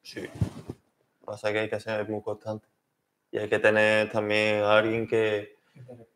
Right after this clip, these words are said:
que te diga y que te diga, "Esto no, esto sí", como yo lo tenía a lo mejor, por ejemplo, con mi padre. Eh, nunca me ha permitido pasarme de la raya cuando iba,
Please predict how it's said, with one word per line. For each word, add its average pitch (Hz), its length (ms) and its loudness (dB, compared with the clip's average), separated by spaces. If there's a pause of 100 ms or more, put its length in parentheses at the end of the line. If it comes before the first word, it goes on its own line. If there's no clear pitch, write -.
que 117 140 4
te 113 160 6
diga 120 500 6
y 117 140 4
que 113 140 4
te 107 580 4
diga, 104 720 0 (180)
"Esto 113 340 -2
no, 131 280 2
esto 120 220 -4
sí", 135 500 -2
como 107 200 -6
yo 113 140 2
lo 107 120 0
tenía 110 260 -2
a 107 40 -2
lo 104 100 -4
mejor, 104 160 -14
por 104 120 -6
ejemplo, 107 340 -8
con 107 140 -8
mi 104 80 -14
padre. 110 300 -8 (280)
Eh, 107 400 -8 (200)
nunca 113 300 -6
me 110 80 0
ha 107 80 -2
permitido 107 680 0 (840)
pasarme 117 480 4
de 113 80 6
la 113 140 2
raya 113 300 4
cuando 110 960 2 (920)
iba, 107 640 2